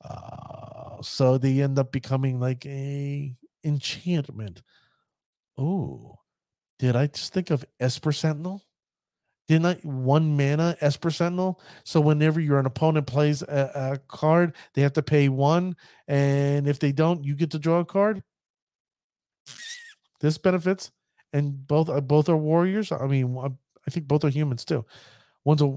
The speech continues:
sorry, one's a warrior, and I think this, this is a human rogue. This here benefits. So this is where that works. The only thing I don't like about it is the fact that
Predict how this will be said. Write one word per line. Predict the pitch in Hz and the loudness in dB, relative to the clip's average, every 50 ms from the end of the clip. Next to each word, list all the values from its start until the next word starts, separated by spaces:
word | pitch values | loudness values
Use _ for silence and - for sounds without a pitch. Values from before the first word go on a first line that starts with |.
| - - | -6 -4
sorry, | 135 123 101 95 | -2 -2 0 -2
one's | 98 101 131 147 139 | 0 0 0 2 2
a | 139 | 2
warrior, | 135 135 135 139 139 139 139 135 135 135 131 | 2 2 2 2 2 2 2 2 2 0 0
and | 127 123 | 0 0
I | 123 120 | -2 -2
think | - - 131 120 | 0 -2 -4 -2
this, | 120 131 123 - - | -2 -4 -4 -4 -6
this | - 143 127 123 - | -8 -8 -8 -8 -6
is | - - | -8 -8
a | |
human | 113 - 123 120 113 107 | -6 -4 -4 -4 -2 -2
rogue. | 107 104 110 - - - - - - - _ _ | -2 -2 -4 -6 -10 -16 -20 -20 -20 -20 _ _
This | - 196 202 - | 4 4 4 4
here | - 240 220 165 | 4 4 6 6
benefits. | 143 123 117 156 151 151 147 135 - 117 95 - - - - - - _ _ _ _ _ _ _ _ _ _ _ _ _ _ _ | 4 4 4 4 6 6 4 2 0 -4 -6 -6 -10 -14 -14 -14 -14 _ _ _ _ _ _ _ _ _ _ _ _ _ _ _
So | - - 160 | 2 2 4
this | 147 151 180 165 185 | 4 4 2 2 2
is | 180 165 | 2 4
where | 156 151 143 | 6 6 6
that | 135 135 127 110 | 6 4 4 2
works. | 101 107 104 80 69 - - - - - - - _ _ _ _ _ _ _ _ _ _ _ _ _ _ _ _ _ _ _ _ _ _ _ | 0 -4 -4 -4 -6 -10 -12 -12 -10 -10 -12 -14 _ _ _ _ _ _ _ _ _ _ _ _ _ _ _ _ _ _ _ _ _ _ _
The | 147 147 | 0 2
only | 143 160 165 | 4 4 2
thing | 156 - 180 | 2 2 2
I | 165 147 | 2 2
don't | 147 131 - 151 151 156 160 151 | 0 0 2 2 2 2 2 2
like | 160 160 147 - | 0 0 0 0
about | 160 151 160 165 170 175 | 2 2 4 4 4 2
it | 185 175 - _ _ _ _ _ - | 0 -2 -6 _ _ _ _ _ -4
is | 147 | -2
the | 127 127 | -2 0
fact | 117 - 120 113 113 - | 0 0 0 0 0 0
that | - 117 110 107 | -2 -2 -2 -2